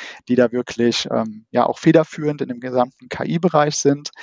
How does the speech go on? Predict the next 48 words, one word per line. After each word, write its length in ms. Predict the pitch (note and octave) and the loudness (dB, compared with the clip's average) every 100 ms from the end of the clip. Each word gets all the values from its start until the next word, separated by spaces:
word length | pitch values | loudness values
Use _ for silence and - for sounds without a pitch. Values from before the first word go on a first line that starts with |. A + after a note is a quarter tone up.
| - - - - | -18 -18 -20 -2
ähm, 280 | B2 B2 A#2+ | 2 2 0
und 160 | B2 A#2 | -4 -2
haben, 340 | B2 B2+ B2 - | -2 -4 -10 -6
äh, 320 | A#2 A#2 A2+ | -4 -4 -2
ja, 180 | C3+ C3 - | -2 -2 -2
dann 180 | B2 A#2+ | -4 0
am 140 | B2+ | 0
Ende 240 | C#3+ D3 | 4 6
eine, 200 | C#3+ C#3 B2 | 6 4 2
eine 100 | C#3+ | 0
Skizze 420 | - G#3+ - - | 2 2 2 2
eingeliefert, 520 | - - D#3 E3 C#3+ - | 2 0 -2 0 -2 0
wie 120 | F#3+ | -2
stellen 320 | - D#3 D3 | 2 2 4
wir 120 | D#3 | 0
uns 120 | F#3 E3 | 0 -4
so 60 | |
eine 100 | D#3 | -8
Toolbox 360 | - E3 D#3 - | -8 -4 -2 0
Datenkompetenz 580 | D3 D3 C#3+ C#3 C3+ - | -2 -2 -10 -4 -6 -4
vor, 220 | - F#3 | -4 0
was 180 | C#3+ - | 0 2
glauben 320 | C3+ D3+ D#3+ | 2 2 2
wir, 100 | C#3 | 0
was 140 | B2 | -2
braucht 360 | - B2 D#3 - | 0 0 2 2
es? 220 | F#3+ - - - - - - C3 | 0 0 -10 -18 -16 -18 -4 2
Ähm, 260 | C3 C3 | 4 2
und 300 | - C3 - | -4 -6 -2
das 100 | C3+ | 0
hat 100 | C#3+ | 2
dann 80 | D3+ | 2
ungefähr 280 | D#3+ F3+ E3 | 2 2 2
ein 40 | |
Jahr 220 | C#3 C3+ D#3+ | 4 4 4
gedauert, 640 | D3 C#3 E3 E3 - - | 2 4 4 2 -8 -10
äh, 240 | - C3+ C3+ | 2 2 2
bis 140 | - D3 | -2 -2
es 80 | D3 | 0
dann 100 | B2+ | 2
ausgewählt 600 | C3+ D#3+ E3 D#3 D#3 - | 2 0 -2 0 -2 -2
wurde 240 | D3 D3+ D3+ | -6 -4 -6
und 200 | B2+ B2+ | -4 -2
wir 100 | A#2 | 2
waren 140 | A#2+ | 2
dann 120 | C3 | 2
sehr 160 | A#2+ B2+ | 4 4
happy, 360 | C3+ - D3+ | 4 0 -2